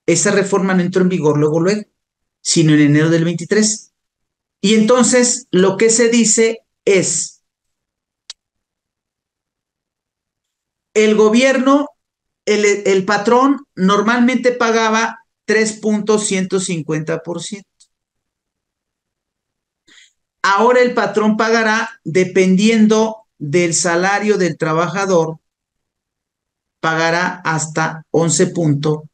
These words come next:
ocho setenta y cinco por ciento. Entonces, miren, es un incremento muy fuerte, casi más de tres veces más.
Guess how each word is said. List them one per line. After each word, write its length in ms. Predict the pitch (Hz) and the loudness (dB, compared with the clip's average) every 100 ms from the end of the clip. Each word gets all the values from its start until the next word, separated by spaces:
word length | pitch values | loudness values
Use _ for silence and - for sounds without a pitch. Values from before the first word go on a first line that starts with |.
| _ - | _ -2
ocho 300 | 139 139 143 | -2 0 -2
setenta 440 | 143 - 120 107 | -2 -2 -2 -2
y 60 | 110 | -4
cinco 360 | - 113 - - | -4 -4 -4 -6
por 140 | 143 | -4
ciento. 320 | - 180 180 - - - _ | -2 -2 -4 -12 -20 -20 _
Entonces, 260 | - 196 185 | -2 2 2
miren, 500 | 202 143 107 - - _ _ _ _ _ _ _ _ _ _ _ _ _ _ _ _ _ _ _ _ _ _ _ _ _ _ _ _ | 4 2 0 -6 -16 _ _ _ _ _ _ _ _ _ _ _ _ _ _ _ _ _ _ _ _ _ _ _ _ _ _ _ _
es 240 | 240 262 285 | 0 2 4
un 160 | 285 | 6
incremento 680 | 285 277 247 233 247 233 240 | 6 6 4 4 4 4 6
muy 200 | 220 233 | 6 6
fuerte, 480 | 220 269 285 285 185 | 4 2 0 -2 -2
casi 500 | 220 240 240 262 262 - | -2 -2 -2 -4 -4 -2
más 260 | 196 262 | 0 0
de 100 | 269 | 0
tres 300 | 262 254 247 | 0 0 2
veces 340 | 254 247 247 220 | 0 0 -2 0
más. 500 | 269 277 - - | 0 -2 -6 -14